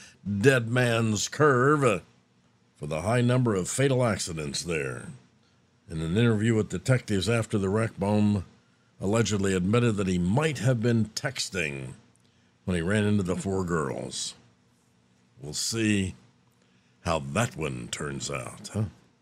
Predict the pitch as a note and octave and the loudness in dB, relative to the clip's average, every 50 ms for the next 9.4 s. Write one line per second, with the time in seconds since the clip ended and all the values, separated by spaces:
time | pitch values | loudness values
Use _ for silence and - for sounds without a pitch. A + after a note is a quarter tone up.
0 | _ _ _ _ _ _ _ _ - G2 F2 D2 C2 D2+ F2 E2 D2+ C2+ B1 C2 | _ _ _ _ _ _ _ _ -6 -6 -6 -4 -4 -4 -2 -2 -2 -4 -4 -6
1 | C#2+ C2+ B1+ - - - - - C2+ C2+ D2+ C#2 C2+ B1+ C2 - - _ _ _ | -6 -6 -6 -8 -10 -10 -10 -12 -10 -10 -10 -10 -10 -12 -14 -18 -20 _ _ _
2 | _ _ _ _ _ _ _ _ _ _ _ _ _ _ _ _ _ _ - D#3 | _ _ _ _ _ _ _ _ _ _ _ _ _ _ _ _ _ _ -2 2
3 | B2+ F#3 F3+ E3 C3 F3+ F#3+ A3+ A3+ G3+ G3 G3+ F#3+ D#3 A#2 - - G3 - D#3 | 2 4 4 4 2 4 4 4 6 6 6 4 4 4 2 0 -2 -2 0 2
4 | F3 F3 E3 C3+ E3+ B2+ - A3 G3+ - F#3 F3 - - D#3 C#3+ C#3 C3 - D3+ | 2 4 4 2 2 0 -2 -2 0 2 4 4 4 4 4 2 2 2 0 2
5 | D#3 G#3+ A3 F#3+ F#3+ F3+ E3 C#3 - - - F#3 E3 D#3+ D3 C3+ C3+ B2 A#2+ - | 4 4 6 6 6 6 4 2 0 0 -2 0 2 2 4 6 6 6 4 2
6 | - G2+ A#2 C3 C#3 C#3+ C#3+ C#3+ C#3+ C#3 B2 B2+ D3 D#3+ D#3+ D#3 D3+ D3 C3+ A#2+ | 2 2 4 4 6 4 4 4 4 6 6 8 8 8 8 8 6 6 6 6
7 | G2 G2 C3+ D3 D3 C3+ A2+ C#3 C#3+ C3+ C3+ A#2 F#2 G2 C#3 C#3+ A2 C#3 C#3 C#3+ | 6 6 6 6 6 6 6 6 6 6 6 6 6 6 4 6 6 6 6 6
8 | C#3+ D3+ D3 - - C#3 B2 - - - - D3 D3+ D3+ D3+ D#3 D3+ F3 E3+ E3+ | 6 4 2 2 2 2 2 2 2 0 0 2 4 6 6 6 6 6 6 6
9 | D3 - - C#3+ D3 C#3+ C#3 C#3 | 4 4 4 4 4 4 2 0